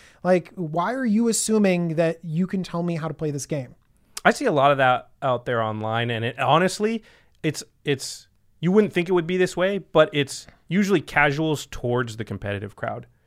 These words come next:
Speaker 2: The competitive crowd, m-, by and large, usually understands what the casuals are doing, and they just don't wanna do it. But they don't make fun of 'em or ridicule them for it. But I do see a lot of casuals that ridicule the competitive
Speaker 1: Call 'em
Speaker 2: E D H
Speaker 1: tryhards.
Speaker 2: people. Yeah, and, and, and try and shame them or whatever. And,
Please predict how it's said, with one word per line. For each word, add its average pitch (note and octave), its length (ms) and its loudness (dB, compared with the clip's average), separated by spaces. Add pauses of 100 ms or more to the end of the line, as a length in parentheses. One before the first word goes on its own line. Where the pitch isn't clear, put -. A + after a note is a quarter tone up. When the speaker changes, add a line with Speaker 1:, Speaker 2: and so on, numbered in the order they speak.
(720)
Speaker 2:
The B2+ 80 -8
competitive G3+ 360 4
crowd, C3+ 460 4 (220)
m-, E3 120 -6 (140)
by D3+ 300 4
and D#3 180 2
large, A2+ 520 0
usually B2+ 480 -4
understands B2 460 -4
what A#2+ 80 -8
the A#2+ 60 -12
casuals A#2 360 -2
are G#2+ 80 -8
doing, A2+ 260 -6
and G#2+ 100 -6
they A2 80 -4
just G#2+ 120 -10
don't B2+ 100 -8
wanna G#2+ 160 -8
do G#2+ 180 -6
it. F#2+ 80 -8
But A2+ 80 -8
they C#3+ 80 0
don't C#3 120 -2
make A#2+ 140 -8
fun A#2 220 -6
of A2 100 -4
'em A2+ 240 -4
or G#2 320 -8 (340)
ridicule A#2+ 380 -4
them G#2 140 -8
for G2+ 180 -6
it. - 80 -10
But A#2+ 100 0
I C#3 80 4
do C3 140 0
see - 140 0
a D3 40 4
lot B2+ 200 4
of B2+ 60 -2
casuals A#2+ 440 -2
that G2+ 160 -8
ridicule A2 520 -4
the G2 120 -10
competitive G2+ 500 -8
Speaker 1:
Call G#2 120 -6
'em G2+ 60 -6
Speaker 2:
E - 40 -4
D G#2 80 -2
H G#2 80 -2
Speaker 1:
tryhards. C#3+ 160 -2
Speaker 2:
people. G#2 300 -2 (320)
Yeah, E3 460 4
and, C#3 340 -4
and, C#3+ 300 -4 (760)
and C#3 180 -4
try D3 180 0
and A#2+ 100 -4
shame C3 280 -2
them A#2 180 0
or G#2 120 -2
whatever. G#2 460 0
And, A2 380 -8